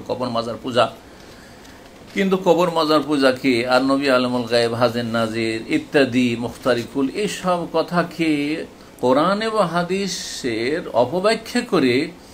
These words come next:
একেবারে এমনভাবে প্রমাণ করে দেওয়ার চেষ্টা করা, অপপ্রয়াস, যে যেন এটাই হচ্ছে ইসলাম। এই শিরক কুফরির নাম হচ্ছে ইসলাম। যে শিরক কুফরি মুছে দেওয়ার জন্য কোরআন সুন্নাহ এসেছে,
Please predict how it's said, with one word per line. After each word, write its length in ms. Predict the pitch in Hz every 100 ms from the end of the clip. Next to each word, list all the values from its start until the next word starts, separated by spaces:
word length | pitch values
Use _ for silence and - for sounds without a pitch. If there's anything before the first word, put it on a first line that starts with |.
| - - -
একেবারে 540 | 123 156 170 165 170
এমনভাবে 580 | 165 120 135 226 208 220
প্রমাণ 420 | 226 185 180 202 180
করে 200 | 196 190
দেওয়ার 220 | 170 170 170
চেষ্টা 340 | 180 - 175
করা, 360 | 143 131 123 160
অপপ্রয়াস, 680 | 123 135 135 113 117 170 - - - - - -
যে 80 | 107
যেন 380 | 107 127 147 170
এটাই 320 | 131 123 202
হচ্ছে 320 | 175 170 -
ইসলাম। 380 | 107 - 90 71 - - - -
এই 120 | 117
শিরক 340 | - - 175 -
কুফরির 360 | 135 143 123
নাম 260 | 101 110 117
হচ্ছে 240 | 123 123
ইসলাম। 360 | 135 - 139 139 - - - - -
যে 180 | 123 135
শিরক 340 | - 156 143 -
কুফরি 440 | 127 123 110 90 87 - - -
মুছে 420 | 104 135 151 180
দেওয়ার 340 | 165 160 170 156
জন্য 340 | 160 160 160 135
কোরআন 360 | 123 127 156
সুন্নাহ 500 | 160 - 147 135 123
এসেছে, 680 | - 127 117 113 - 92 90